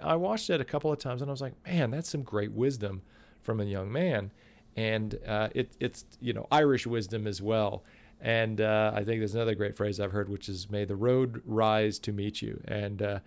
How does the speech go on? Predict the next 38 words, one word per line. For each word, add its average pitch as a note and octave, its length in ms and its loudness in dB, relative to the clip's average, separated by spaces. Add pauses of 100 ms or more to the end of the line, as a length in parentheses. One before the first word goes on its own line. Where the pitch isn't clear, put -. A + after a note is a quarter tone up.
(260)
so B2 400 4 (180)
anyway, A#2+ 400 4
this D3 380 4 (680)
idea B2 540 4
that G2+ 180 2
if G2+ 140 0
you A2+ 60 0
make A2 220 0
hard C#3+ 260 6
choices A2+ 480 0
now G#2 560 0 (440)
in A2 180 0
life, G#2+ 580 -4
that G#2+ 420 2 (320)
your A2+ 200 0
life G#2 420 2 (120)
will G#2+ 200 -2
be G2+ 320 -4
easier A2 640 -4
as G#2+ 240 -4
you F#2+ 80 -8
get G2 180 -4
older. G2 440 -2
And G#2 320 -4
if G#2+ 160 -8
you G#2+ 60 -4
make G#2 220 -4
easy A#2 300 0
choices G2 460 -6
when G2+ 180 -6
you're F#2+ 120 -6
young, G2 360 -4 (420)
then G#2+ 640 -2
your A2+ 140 0
life's G2 300 -2
gonna G2 180 -2
be F#2+ 100 -4
harder F#2+ 400 0